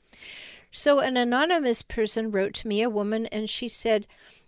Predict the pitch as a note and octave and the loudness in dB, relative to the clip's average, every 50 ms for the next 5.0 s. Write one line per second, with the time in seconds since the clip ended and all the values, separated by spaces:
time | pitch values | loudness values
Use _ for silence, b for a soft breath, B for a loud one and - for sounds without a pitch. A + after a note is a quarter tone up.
0 | B B - A#3 A#3 A#3+ C4 D#4 F4+ G#4 G#4+ G4 - - C#4+ - - - - C4 | B B -6 -2 -2 0 2 4 6 6 4 4 2 -2 -6 -6 -6 -8 -4 -2
1 | C4 C4+ C4 B3+ A#3 A3 G#3 G3+ F#3 F3+ F#3 F#3+ - - _ - G3+ G3 F#3 G3 | 0 0 0 0 0 0 0 0 0 -2 -2 -4 -8 -12 _ -4 -2 -2 -2 -2
2 | G3+ G3+ - - G3 G3 F#3 F#3+ - - - F4 E4 E4+ D4+ C#4 - - - B3+ | -4 -4 -4 -2 -2 -2 -2 -4 -6 -6 -4 0 4 4 4 4 2 0 -4 -4
3 | A#3+ A3+ - - F#3 - G3+ G3+ A3+ A#3+ B3+ B3 B3+ C4 C4 C4 C4 - - F#3 | -4 -2 -4 -8 -6 -2 0 2 2 2 2 0 -2 -2 -2 -4 -8 -10 -8 -8
4 | F#3 F3+ F3+ - - A3 A3 A3+ A#3 A#3+ A#3+ B3+ B3 A#3+ - - F#3+ F#3+ F#3+ | -6 -6 -6 -2 0 2 2 4 2 0 -2 -2 -2 -2 -4 -4 -6 -8 -8